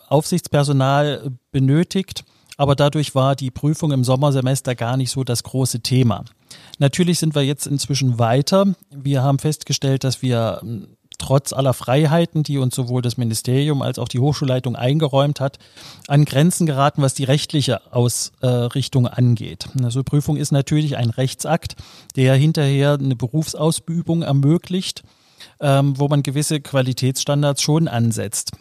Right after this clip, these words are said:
Insofern wird gerade an einer Verordnung gearbeitet, die soll in den nächsten Wochen rauskommen, die es tatsächlich ermöglicht, auch Fernprüfungen unter Beobachtung der Studierenden zu ermöglichen.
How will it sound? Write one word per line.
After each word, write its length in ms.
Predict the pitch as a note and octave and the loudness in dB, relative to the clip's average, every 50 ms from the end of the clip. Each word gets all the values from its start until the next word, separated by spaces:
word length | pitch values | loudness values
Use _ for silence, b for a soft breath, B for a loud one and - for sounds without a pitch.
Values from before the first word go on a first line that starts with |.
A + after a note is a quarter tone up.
| - - | -20 -10
Insofern 880 | - D3+ C#3 C3+ C3 D3 C#3+ - D3+ C#3+ C#3+ C#3 C#3 C3+ - - - - - | -2 0 0 0 0 0 -2 0 0 2 2 2 2 0 -2 -6 -10 -18 -12
wird 340 | C#3+ C3 C#3+ C3 - - - | -4 -4 -4 -4 -4 -10 -10
gerade 380 | - B2 A#2 A#2+ C#3+ D3+ D3+ | -6 -2 0 0 2 2 2
an 100 | C3+ B2+ | 0 0
einer 200 | C3 C3 C3+ B2+ | 0 0 0 0
Verordnung 540 | A#2+ - B2 - - C#3+ - - E3+ E3 D#3+ | 0 0 -2 0 0 -2 -2 -2 -2 -2 0
gearbeitet, 760 | D3+ D3 C3+ C#3 D3+ D#3 - D3+ C#3+ D3 D3+ - D#3+ D3 - - b b b b b - | 0 0 0 2 0 0 0 0 0 0 0 -2 -4 -6 -8 -12 b b b b b -6
die 100 | D3 C3+ | -4 -2
soll 160 | - C#3+ C#3 | -2 0 0
in 60 | C#3 | 0
den 80 | C#3 C3 | 2 0
nächsten 300 | C3 C3+ C3+ - - C3+ | 0 0 -2 -4 -2 0
Wochen 180 | C3 B2+ C3 C3 | 2 2 2 2
rauskommen, 500 | A2+ A2+ A#2+ C3 - - - C3 B2+ A#2 | 2 2 0 0 0 -2 -2 0 0 0
die 120 | B2 B2+ | -2 -4
es 100 | C3 - | -6 -4
tatsächlich 420 | - B2+ C3 - - C3+ - C3+ | -2 -2 -2 -2 -4 -8 -6 -6
ermöglicht, 460 | C3 B2 B2+ B2+ C3+ - C3+ B2 - - | -4 -2 -2 -2 -4 -4 -8 -10 -8 -8
auch 120 | - - | -8 -8
Fernprüfungen 1000 | - - - G#2+ B2+ D#3 F3 - - E3 E3+ E3+ - - E3 D3+ D3+ D3+ D3+ C#3+ B B B B B B B B | -8 -8 -6 -2 0 0 0 0 0 2 0 2 2 0 0 0 2 0 -2 -4 B B B B B B B B
unter 400 | - D3+ D#3+ F3 G3+ F#3 F3+ E3+ | 0 2 2 4 2 2 2 0
Beobachtung 600 | D#3 - D3 - D#3+ D#3+ - C3 - - D3 C3+ | 0 0 -2 0 0 2 0 0 0 2 2 2
der 140 | B2+ C3 A#2+ | 2 2 0
Studierenden 760 | A2+ - - B2 A2+ A#2+ B2+ C#3+ F3+ G3 - G3+ F#3+ - G3 | 0 0 -2 -4 -2 -2 0 0 0 2 2 2 0 0 -2
zu 160 | - - F#3+ E3+ | -2 0 2 4
ermöglichen. 760 | E3 D#3+ E3 E3 F#3 G3+ - - G#3 F#3+ - G#3 G#3 F#3+ | 4 4 4 4 4 2 0 -2 -2 0 0 0 0 0